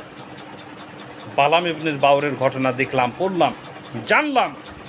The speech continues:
তার থেকে তো বড় আলেম আসে নাই যে দোয়া করলেই কবুল হয়। সে এমন একজন জাদরেল আলেম ছিল, এমন একজন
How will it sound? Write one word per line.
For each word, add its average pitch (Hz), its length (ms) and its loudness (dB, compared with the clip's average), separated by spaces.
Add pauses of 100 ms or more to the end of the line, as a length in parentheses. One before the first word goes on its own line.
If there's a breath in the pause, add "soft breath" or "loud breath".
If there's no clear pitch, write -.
(1700)
তার 170 300 4
থেকে 180 280 0
তো 180 80 0
বড় 165 220 6
আলেম 175 600 4 (300)
আসে 196 240 2
নাই 208 140 0
যে 190 100 -2
দোয়া 190 240 6
করলেই 196 260 0
কবুল 180 280 0
হয়। 151 100 4 (1400)
সে 202 160 2
এমন 202 300 2
একজন 208 380 0
জাদরেল 185 440 2
আলেম 180 480 2
ছিল, 180 280 0 (260)
এমন 185 280 2
একজন 196 580 2